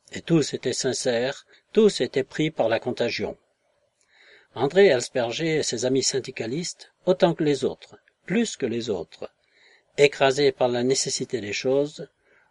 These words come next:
obligés à un parti qu'ils détestaient, ils s'y déterminaient avec une fureur sombre, une rage pessimiste,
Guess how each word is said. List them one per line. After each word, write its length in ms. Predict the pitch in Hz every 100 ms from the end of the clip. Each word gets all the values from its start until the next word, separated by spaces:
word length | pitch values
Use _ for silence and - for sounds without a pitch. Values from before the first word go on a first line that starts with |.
| _
obligés 500 | 123 156 175 170 196
à 100 | 151
un 80 | 127
parti 480 | - 147 - 147 143
qu'ils 180 | 143 113
détestaient, 680 | 120 - 101 - 151 185 - _ _ _ _ -
ils 120 | 147
s'y 180 | - 131
déterminaient 640 | 147 165 143 139 139 165
avec 180 | 160 113
une 120 | 127
fureur 480 | - 147 123 117 -
sombre, 560 | - 143 147 147 156 151 _ _ _ _
une 140 | 120 135
rage 460 | 143 139 - - -
pessimiste, 640 | 151 - 135 139 156 -